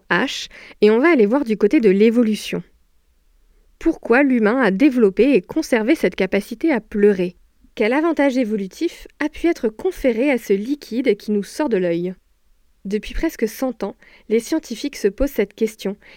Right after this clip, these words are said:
et énumèrent des théories parfois intéressantes et d'autres parfois farfelues. Par exemple, une théorie des années soixante disait que l'humain aurait évolué à partir de singes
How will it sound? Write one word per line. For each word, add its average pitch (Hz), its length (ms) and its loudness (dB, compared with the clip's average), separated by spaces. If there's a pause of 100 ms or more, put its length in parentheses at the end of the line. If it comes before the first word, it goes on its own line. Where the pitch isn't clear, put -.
(140)
et 220 180 6
énumèrent 269 460 2
des 247 100 2
théories 226 320 2
parfois 208 400 -6 (160)
intéressantes 214 800 -4
et 226 120 4
d'autres 277 280 -2
parfois 226 340 -6
farfelues. - 800 -6 (540)
Par 208 140 -4
exemple, 214 440 -2
une 220 140 -2
théorie 277 360 0
des 233 180 -2
années 208 140 0
soixante 208 640 -6 (300)
disait 226 360 -2
que 254 120 -4
l'humain 214 640 0
aurait 196 320 -4
évolué 262 440 0
à 233 100 0
partir 202 340 -6
de 185 100 -4
singes 269 460 -4